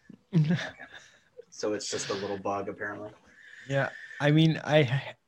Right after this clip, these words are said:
Speaker 1: I had the same stuff too, and in my case, it was maybe even a little bit funnier because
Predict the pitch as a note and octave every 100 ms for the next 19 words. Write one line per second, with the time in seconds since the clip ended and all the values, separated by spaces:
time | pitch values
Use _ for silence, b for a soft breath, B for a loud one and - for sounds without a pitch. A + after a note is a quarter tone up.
0 | _ _ _ - E3+ G3 G#3+ D#3+ F3+ F3
1 | - C#3+ C3 - - E3 C3+ C3+ - -
2 | D3 C3+ C3+ D#3+ D#3+ - E3+ D3+ D3+ E3
3 | G3 E3 D#3 D#3 G#3+ G3+ F#3+ F#3 _ -
4 | D4+ D4 B3+ B3+ C#4 G#3 F3+ D#3+ G#3+ G#3+
5 | E3+ E3+ D#3+ D#3 D#3+ D3 C#3